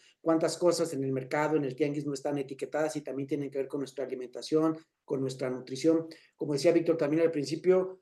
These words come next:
pues, eh, toda la comida que, que nos aventamos en la esquina en la mañana, las tortas, los tacos, las tostadas, a mediodía también vamos a comer a puestos callejeros, en la noche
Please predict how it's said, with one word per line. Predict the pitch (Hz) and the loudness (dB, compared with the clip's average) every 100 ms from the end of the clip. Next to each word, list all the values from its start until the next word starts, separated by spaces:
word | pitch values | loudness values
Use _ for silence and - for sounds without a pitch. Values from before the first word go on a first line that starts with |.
| _ - | _ -6
pues, | 135 - | -4 -2
eh, | 156 143 139 | 0 0 -4
toda | - 165 | 0 4
la | 160 - | 4 2
comida | 131 143 160 165 | 0 4 4 4
que, | 165 127 123 | 2 -4 -6
que | - 131 | -8 -8
nos | 123 | -6
aventamos | 139 120 127 123 151 156 | -8 -8 -10 -4 -2 -2
en | 135 | -2
la | 120 | -4
esquina | - 156 | 0 2
en | 143 | 2
la | 123 | -2
mañana, | 127 147 151 | -4 -2 0
las | 143 - - | 0 -4 -6
tortas, | 147 147 156 139 | -4 -4 -4 -6
los | 123 - | -8 -6
tacos, | 143 143 | -4 -4
las | 135 - | -6 -8
tostadas, | 135 - 147 147 143 | -12 -4 0 0 0
a | 123 | -6
mediodía | 127 127 131 147 | -4 -2 0 0
también | 135 139 147 | 0 -2 -2
vamos | 143 | -4
a | 131 | -4
comer | - 135 | 0 2
a | 139 | 2
puestos | 139 135 - | -4 -6 -8
callejeros, | 139 123 156 151 147 | -8 -2 2 2 0
en | 131 | -4
la | 131 | -2
noche | 151 151 | -2 -4